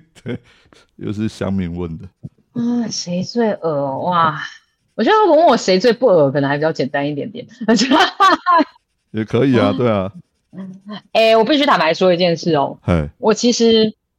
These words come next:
Speaker 2: 我觉得我内在蛮女权的，所以我其实在，只要在现场听到那种，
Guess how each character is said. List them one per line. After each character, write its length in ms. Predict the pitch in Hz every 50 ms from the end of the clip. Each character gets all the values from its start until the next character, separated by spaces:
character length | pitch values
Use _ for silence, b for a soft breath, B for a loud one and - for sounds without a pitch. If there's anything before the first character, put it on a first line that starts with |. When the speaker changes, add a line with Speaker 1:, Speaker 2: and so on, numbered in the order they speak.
| _ _
Speaker 2:
我 80 | - 240
觉 100 | - 370
得 40 | 349
我 40 | 277
内 120 | 302 285
在 120 | 226 277 233
蛮 220 | 208 180 196 202
女 140 | 185 165 147
权 280 | - - 147 127 131
的， 200 | 139 135 131 151
所 120 | 151 - 220
以 60 | 233
我 80 | 226 190
其 180 | - - 196
实 60 | 196
在， 220 | 190 190 214 185 151
只 100 | 180 -
要 140 | 180 190 202
在 100 | 226 220
现 200 | 214 - 226 202
场 180 | 185 170 151 143
听 180 | - 180 185
到 160 | 185 196 185 180
那 120 | 180 175
种， 220 | 175 170 - 139